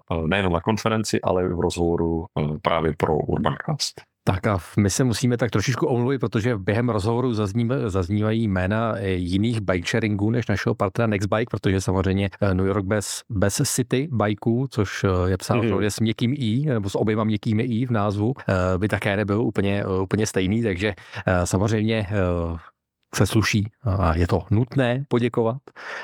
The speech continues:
Speaker 2: A my samozřejmě hrozně rádi děkujeme našemu dlouhodobému partneru, kterým není nikdo jiný než největší český, když jsme se bavili o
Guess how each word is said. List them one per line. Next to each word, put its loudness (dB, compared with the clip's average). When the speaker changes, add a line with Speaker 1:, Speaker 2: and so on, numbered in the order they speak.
Speaker 2:
A 2
my 2
samozřejmě 2
hrozně 2
rádi -2
děkujeme -2
našemu 2
dlouhodobému 2
partneru, 0
kterým 0
není 2
nikdo 0
jiný 0
než -2
největší 0
český, -2
když 0
jsme 0
se 0
bavili 2
o 0